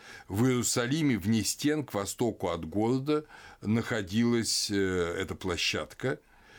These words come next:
и на ней совершали, э, вот эти страшные жертвоприношения.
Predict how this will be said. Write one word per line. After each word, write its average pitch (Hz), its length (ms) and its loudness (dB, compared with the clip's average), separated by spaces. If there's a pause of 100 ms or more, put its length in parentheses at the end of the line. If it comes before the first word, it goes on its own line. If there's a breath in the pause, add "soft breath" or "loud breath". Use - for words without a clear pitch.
(260 loud breath)
и 110 320 2
на 107 120 0
ней 120 200 2
совершали, 101 960 0 (540 soft breath)
э, 92 140 -4
вот 87 260 -4
эти 87 720 -4
страшные 87 640 -6
жертвоприношения. 87 1040 -6